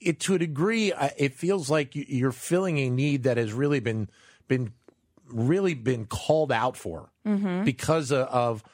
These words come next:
Speaker 1: of what we've seen in a lo-, in a lot of the culture the last few years.
Speaker 2: Yes,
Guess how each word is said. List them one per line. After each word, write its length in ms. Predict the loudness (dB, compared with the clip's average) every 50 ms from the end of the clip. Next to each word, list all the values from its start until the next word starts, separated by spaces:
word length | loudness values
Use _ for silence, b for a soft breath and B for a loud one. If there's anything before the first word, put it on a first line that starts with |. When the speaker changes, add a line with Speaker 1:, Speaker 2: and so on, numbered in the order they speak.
| b b b
Speaker 1:
of 140 | -4 0 0
what 160 | 0 2 2
we've 120 | 0 0
seen 300 | 0 0 -2 0 0 0
in 80 | 0 0
a 80 | 0
lo-, 120 | 0 0 0
in 360 | 0 0 0 0 -2 -4 -2
a 60 | 0
lot 160 | 0 0 0
of 80 | 0 -4
the 60 | -6
culture 360 | -2 0 0 0 0 -2 -4
the 80 | -4 -2
last 260 | 0 0 0 -2 -4
few 120 | -6 -6 -6
years. 260 | -6 -6 -10 -14 -16 B B B B B B B B B B B
Speaker 2:
Yes, 520 | -2 0 0 0 0 -2 -6 -10 -10 -10